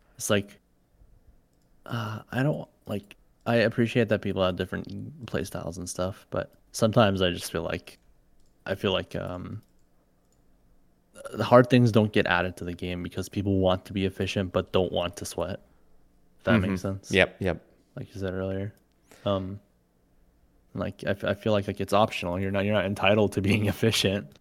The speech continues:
Speaker 1: You
Speaker 2: Yeah.
Speaker 1: don't have to be, like, a hundred percent efficient. I feel like there should be more trade-off. Like,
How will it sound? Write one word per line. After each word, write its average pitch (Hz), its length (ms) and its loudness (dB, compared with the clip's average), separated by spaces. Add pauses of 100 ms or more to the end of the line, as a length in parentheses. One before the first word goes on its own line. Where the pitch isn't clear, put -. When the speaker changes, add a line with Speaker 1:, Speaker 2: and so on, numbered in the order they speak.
(140)
Speaker 1:
You - 160 -6
Speaker 2:
Yeah. 104 60 4
Speaker 1:
don't 107 100 4
have 98 280 2
to 98 60 -4
be, 101 120 2
like, 95 160 2
a 98 80 0
hundred 95 240 0
percent 92 240 -4
efficient. 90 520 -4 (680)
I 104 60 0
feel 117 160 6
like 107 140 8
there 101 100 8
should 98 160 0
be 98 140 2
more 95 160 4
trade-off. 90 560 2
Like, 92 340 -4